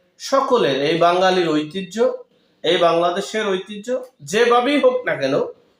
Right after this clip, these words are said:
কিছু টাকা অন্তত পক্ষে নতুন ছাপিয়ে, মানে ব্যাংকে সারে-, ছেড়ে দেন,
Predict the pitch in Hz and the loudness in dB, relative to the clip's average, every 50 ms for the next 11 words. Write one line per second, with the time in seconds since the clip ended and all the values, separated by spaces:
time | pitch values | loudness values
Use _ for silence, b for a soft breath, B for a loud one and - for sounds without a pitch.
0 | _ _ - - 269 294 294 - 349 349 - 214 202 - - 175 170 160 160 160 | _ _ -8 -4 -4 -2 0 2 0 2 2 2 0 2 2 4 4 4 4 2
1 | 160 175 165 - 165 151 160 156 160 160 - - 220 - 480 - _ _ _ _ | -2 -4 -6 -8 -6 -2 -2 -2 -2 -4 -6 -6 -6 -6 -6 -8 _ _ _ _
2 | _ _ _ _ - 131 131 139 151 170 170 170 170 220 233 254 277 269 - - | _ _ _ _ -10 -6 -2 0 0 0 0 0 -2 -2 -2 -2 -2 -2 -4 -4
3 | - 220 302 202 196 180 147 127 - - - - _ _ _ _ _ _ _ _ | -4 -4 -2 -2 -2 -2 -2 -2 -4 -6 -10 -16 _ _ _ _ _ _ _ _
4 | _ _ _ - 123 123 123 - - _ - 131 127 127 139 143 143 139 135 131 | _ _ _ -20 -20 -20 -20 -20 -18 _ -10 -8 -4 -2 -2 0 0 0 -2 -4
5 | 131 - - _ _ _ _ _ _ _ _ _ _ _ - 131 127 151 156 170 | -6 -8 -14 _ _ _ _ _ _ _ _ _ _ _ -14 -8 -2 0 2 2
6 | 170 165 165 180 165 - - 160 156 165 180 170 170 - - 165 160 196 196 202 | 2 0 -2 -4 -6 -4 -2 0 0 2 0 -2 -2 -4 -4 -4 -2 -2 0 0
7 | 220 247 285 359 | 0 0 0 -2